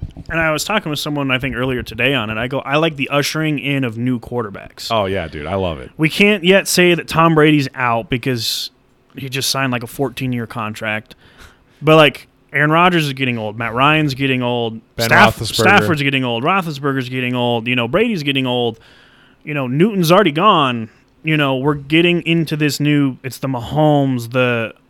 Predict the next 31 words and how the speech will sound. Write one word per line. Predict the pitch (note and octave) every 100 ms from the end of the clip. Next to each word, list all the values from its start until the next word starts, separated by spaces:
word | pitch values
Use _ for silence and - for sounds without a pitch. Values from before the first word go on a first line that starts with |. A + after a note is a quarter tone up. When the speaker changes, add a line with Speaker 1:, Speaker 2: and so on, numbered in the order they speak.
| _
Speaker 1:
even | D3+ F3 D#3 B2
Russell | D#3 - D#3
Wilson, | C3 D#3+ F3+ C#3+ C3 A#2+ A#2 - _ _ -
you | C#3+
know, | C3 A#2+ A#2+ A2+ _ _ _ -
Murray, | D#3+ F#3 F3 D#3 C#3 A#2+ A2 A2+ _ _ _
Jackson, | C3+ D3+ E3+ E3+ - D#3+ C#3+ C3 A#2 A2 _ - C#3+
used | C#3+ D#3+ F#3
to | E3
be | D#3+
Deshaun | D3+ - D#3+ D#3
Watson. | D#3 E3 - D3 B2+ A2+ -
Speaker 2:
Yeah. | G#2+ G2+ F2+ - -
Speaker 1:
I | D#3+
think | F3 E3
Trevor | - F3 D#3
Lawrence | C#3 E3 F#3+
could | - C#3
be | C3+
a | B2+
hell | B2+
of | C3
a | B2+
player. | C#3+ F#3+ G3 B2 G#2+ - _ _ _ _ _ -
You | D#3
know, | D#3
we're | C3+ D3+ -
ushering | E3 E3+ G3 F3
in | D#3 F3
this | D3
new | C#3+ D3+